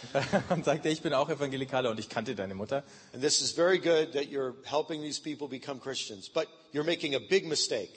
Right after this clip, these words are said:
Speaker 1: <laughs> Hat gesagt, „Es ist schön, dass ihr diesen Leuten helft, Christen zu werden, aber ihr macht einen schweren Fehler.
Speaker 2: "You should be taking them to church."
Speaker 1: Ihr solltet sie in eine Gemeinde mitnehmen.“
Speaker 2: And he gave her a long lecture.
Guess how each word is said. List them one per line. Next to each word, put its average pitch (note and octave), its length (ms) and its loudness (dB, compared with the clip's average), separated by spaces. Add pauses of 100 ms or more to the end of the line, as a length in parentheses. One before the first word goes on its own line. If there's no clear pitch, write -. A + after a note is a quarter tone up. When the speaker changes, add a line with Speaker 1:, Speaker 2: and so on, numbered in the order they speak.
Speaker 1:
<laughs> D#3 640 0
Hat C#3+ 120 2
gesagt, D3 360 2
„Es C3 100 -2
ist - 60 0
schön, F3+ 200 4
dass F#3+ 120 2
ihr F3 80 2
diesen D3 200 -2
Leuten C3 220 2
helft, B2 200 -4
Christen E3 240 -6
zu D3 100 -8
werden, C3 200 2
aber C#3+ 240 4
ihr F#3 80 4
macht E3 200 -2
einen D3+ 80 -4
schweren D3+ 280 0
Fehler. - 300 -6 (200)
Speaker 2:
"You E3+ 120 0
should G3+ 180 4
be G#3 120 -2
taking F#3 320 0
them E3+ 140 0
to D3+ 80 -4
church." - 520 -2 (300)
Speaker 1:
Ihr C#3 100 4
solltet D#3 340 2
sie D#3+ 100 0
in D3+ 100 -2
eine D3 100 0
Gemeinde D3 320 0
mitnehmen.“ G#2+ 540 -4
Speaker 2:
And C#3+ 180 -2
he D#3 100 -6
gave E3+ 280 0
her D#3+ 100 -2
a C#3 60 2
long D3 320 2
lecture. A2+ 340 -2